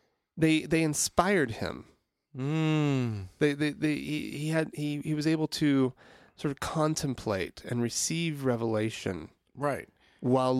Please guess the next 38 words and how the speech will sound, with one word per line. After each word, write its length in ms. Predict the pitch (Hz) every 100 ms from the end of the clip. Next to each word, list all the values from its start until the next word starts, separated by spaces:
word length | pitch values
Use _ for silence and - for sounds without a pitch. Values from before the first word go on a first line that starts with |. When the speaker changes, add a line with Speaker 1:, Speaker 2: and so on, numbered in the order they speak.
| 127
Speaker 1:
looking 520 | - 131 143 - 113
at 180 | 92 -
the 80 | - -
papyrus. 840 | - - 98 80 65 - - - _
Speaker 2:
God 380 | - 165 190 214
looked 360 | 165 175 170 165
at 160 | 139
Joseph 400 | - 131 120 120
Smith 460 | - 113 92 101 -
while 240 | - 127 131
he 100 | 127
was 180 | 135
looking 300 | 117 123 123
at 80 | 123
these 160 | 117 117
papyruses 800 | 117 - 110 107 117 - 120 -
and 100 | 107
said, 300 | 123 127 110 _ _ _ _
"Hey, 460 | - 156 143 127
I'm 240 | 107 147 233
gonna 180 | 233 165
dictate 480 | 135 180 - 135
some 160 | - 123
stuff 300 | - 127 104
to 100 | -
you. 160 | 110 101
Let's 200 | 143 180
just 160 | 220
pretend 340 | - - 175 156
it 40 |
came 200 | 147 139
from 160 | 117 120
those, 220 | 113 104 - _ - -
those 140 | 113
papers, 420 | - 185 - 98 131
Speaker 1:
Yeah. 80 |
Speaker 2:
okay?" 260 | 117 143 156 - _ -
Speaker 1:
Yeah. 200 | 113